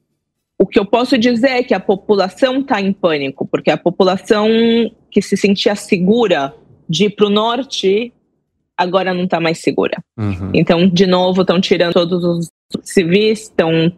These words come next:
Speaker 1: trazendo mais pro centro. É, o pessoal do sul ainda não pode voltar pro sul. Então, tem uma certa tensão.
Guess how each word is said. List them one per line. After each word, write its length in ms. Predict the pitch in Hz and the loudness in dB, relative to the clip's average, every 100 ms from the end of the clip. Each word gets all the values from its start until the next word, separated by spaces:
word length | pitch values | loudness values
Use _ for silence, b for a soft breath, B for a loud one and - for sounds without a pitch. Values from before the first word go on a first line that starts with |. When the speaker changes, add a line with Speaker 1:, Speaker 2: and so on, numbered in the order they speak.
| - | -2
Speaker 1:
trazendo 420 | 185 165 170 170 | 0 2 2 2
mais 220 | 165 170 | 0 -2
pro 140 | 160 - | -2 0
centro. 640 | 202 196 208 214 202 208 B B B | 0 0 0 2 0 -2 B B B
É, 200 | 156 165 | -2 0
o 100 | 165 | -2
pessoal 380 | - 170 190 180 | -2 -2 -2 0
do 140 | 175 | -2
sul 460 | 185 - 254 190 - | -2 -2 0 0 -2
ainda 320 | 175 170 165 | -4 -2 -2
não 140 | 165 170 | -2 0
pode 260 | 165 165 | 0 -2
voltar 380 | 156 151 - 202 | -2 -2 0 -2
pro 200 | - 240 | -2 -6
sul. 380 | - 240 214 226 _ _ B B B _ - | 0 0 0 -4 _ _ B B B _ -2
Então, 440 | 190 - 190 180 | -2 2 0 0
tem 240 | 196 175 175 | 0 0 2
uma 200 | 170 170 | 0 0
certa 320 | - 175 185 | -2 -2 0
tensão. 680 | 202 214 - 226 247 294 | 0 -2 -2 -2 -2 -6